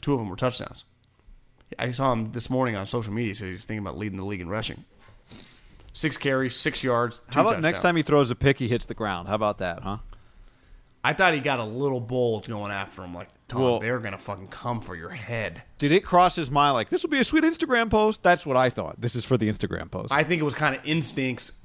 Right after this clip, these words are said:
Speaker 1: and the guy was just coming to his side. Y-, you are on film, so you don't wanna look like a total pussy.
Speaker 2: Nobody thinks you're a bitch if you just fall, go the other way.
Speaker 1: Then, when they threw the flag, and it took him, like, fifteen times to get the replay, it looked like,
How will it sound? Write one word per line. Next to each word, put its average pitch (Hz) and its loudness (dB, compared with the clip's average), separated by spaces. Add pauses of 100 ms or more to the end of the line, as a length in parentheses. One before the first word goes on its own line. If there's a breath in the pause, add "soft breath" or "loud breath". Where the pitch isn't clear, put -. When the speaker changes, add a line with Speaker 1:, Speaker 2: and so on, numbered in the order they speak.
Speaker 1:
and 135 0
the 123 -2
guy 131 2
was 123 -4
just 120 -6
coming 131 0
to 117 -4
his 117 -2
side. 110 2 (1200)
Y-, 117 -10
you 131 2
are 139 6
on 123 2
film, 151 2
so 131 -2
you 127 -2
don't 120 -2
wanna 107 -4
look 113 -6
like 107 -8
a 85 -10
total 147 0
pussy. 104 -6
Speaker 2:
Nobody 165 6
thinks 156 2
you're 143 2
a - 0
bitch 123 2
if 113 -4
you 110 -6
just 110 -4
fall, 113 4
go 107 -4
the 117 -4
other 117 0
way. 98 -2 (500)
Speaker 1:
Then, 147 4
when 143 -2
they 131 0
threw 147 -4
the 131 -2
flag, 139 2 (100)
and 127 -2
it 117 -6
took 156 -2
him, 139 -2
like, 117 -4
fifteen 143 -2
times 135 0
to 123 -4
get 117 -6
the 107 -6
replay, 127 -2
it 107 -8
looked 110 -6
like, 101 -10